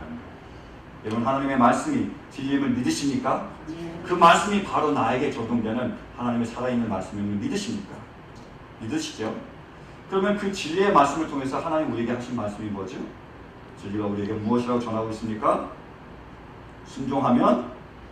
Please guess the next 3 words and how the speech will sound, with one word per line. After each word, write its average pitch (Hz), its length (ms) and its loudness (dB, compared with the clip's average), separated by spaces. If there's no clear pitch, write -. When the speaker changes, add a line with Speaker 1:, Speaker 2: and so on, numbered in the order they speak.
Speaker 1:
축복하신다. - 600 -12
경이롭습니다, 104 640 0
여러분. 87 400 -10